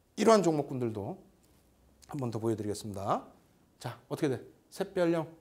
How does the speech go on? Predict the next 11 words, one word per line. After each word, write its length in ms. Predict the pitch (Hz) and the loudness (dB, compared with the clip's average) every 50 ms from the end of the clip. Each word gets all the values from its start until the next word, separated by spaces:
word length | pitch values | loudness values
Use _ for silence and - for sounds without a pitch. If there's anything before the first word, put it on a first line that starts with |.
| - _ _ _ _ _ _ | -20 _ _ _ _ _ _
나오죠? 560 | - - 175 208 233 233 254 190 - - - - - _ _ _ _ _ _ _ _ _ _ - | 2 6 6 8 8 6 4 4 2 -2 -16 -20 -20 _ _ _ _ _ _ _ _ _ _ 4
앞부분하고 540 | 147 180 - - 254 240 247 247 240 247 - | 6 6 6 4 4 6 8 8 8 6 6
다르죠? 520 | - 170 170 196 208 220 247 165 131 - 147 | 6 6 8 8 10 10 8 6 6 2 0
완벽한 400 | 151 185 196 226 226 - 233 220 | 0 4 4 4 2 2 0 -2
거 60 | 208 | -2
갖고 200 | 156 160 - - | -2 -4 -2 0
나와드렸잖아요. 600 | 175 151 151 165 160 147 151 151 - 147 135 139 | 2 2 4 4 2 0 0 0 -2 -4 -4 -2
꼬리요? 560 | - 247 277 277 269 220 190 220 269 262 - - | 0 4 6 8 8 10 10 8 8 4 -2 -8
아이, 180 | - 127 113 | -8 -8 -8
무시하셔도 520 | 101 117 123 - - 170 147 123 110 - - | -6 -6 -4 -2 -2 -2 -2 -4 -6 -10 -10
됩니다. 420 | - 165 208 196 - 117 120 | -10 -10 -8 -6 -8 -8 -8